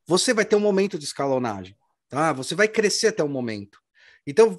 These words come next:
talvez o teu teto esteja em vender um milhão por mês, ou vender dez mil por mês. Você não vai passar disso. Você tá-, vai investir, talvez, cinco vezes mais pra conseguir atingir mais um milhão e meio.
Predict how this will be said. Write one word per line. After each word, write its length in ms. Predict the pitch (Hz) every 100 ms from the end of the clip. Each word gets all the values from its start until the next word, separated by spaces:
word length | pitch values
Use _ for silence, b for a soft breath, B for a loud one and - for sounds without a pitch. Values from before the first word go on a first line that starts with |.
| -
talvez 640 | 208 165 202 254 196 139
o 60 | 147
teu 200 | 220 220
teto 440 | - 214 220 165
esteja 420 | - 202 208 214
em 140 | 214 208
vender 360 | 226 208 220
um 80 | 233
milhão 340 | 240 233 226 226
por 160 | 247
mês, 460 | 247 233 190 - - _ -
ou 120 | 208
vender 280 | 226 226 208
dez 320 | 220 240 180
mil 120 | 165
por 160 | 160 143
mês. 440 | 131 110 - - _
Você 100 | 208
não 100 | 233
vai 380 | 135 165 240 226
passar 300 | 165 - 123
disso. 400 | 110 104 - - b b b
Você 80 | -
tá-, 100 | 175
vai 220 | 165 214
investir, 340 | 214 202 - 180
talvez, 560 | 170 147 147 120 - - _ _
cinco 440 | - - 277 - 220
vezes 300 | 185 156 151
mais 340 | 170 240 202
pra 160 | 180 180
conseguir 420 | 196 - 175 202
atingir 320 | 202 196 208
mais 380 | 220 220 233 -
um 60 | 202
milhão 300 | 214 202 233
e 60 | 247
meio. 440 | 220 190 131